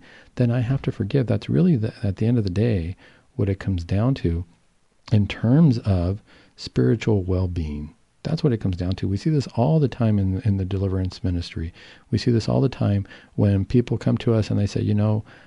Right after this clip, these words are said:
I've got these spiritual ailments. I feel that I might have opened some doors to, uh, something evil."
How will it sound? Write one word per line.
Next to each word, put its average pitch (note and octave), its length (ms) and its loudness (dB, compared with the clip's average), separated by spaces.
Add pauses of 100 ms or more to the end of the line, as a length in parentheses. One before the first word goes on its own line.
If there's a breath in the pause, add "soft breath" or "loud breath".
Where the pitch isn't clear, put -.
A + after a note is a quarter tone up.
(200 loud breath)
I've G#2 120 2
got A#2+ 200 4
these A2+ 220 2
spiritual A2+ 680 0
ailments. G#2 720 2
I G2+ 80 2
feel A2 320 0
that G2+ 180 2
I F#2+ 220 0
might G2 240 0
have G2 100 0
opened G#2 300 0
some G2 140 -2
doors F#2+ 560 2 (400 loud breath)
to, F#2+ 560 2
uh, F2+ 300 0
something G2 320 -2
evil." F#2+ 460 -2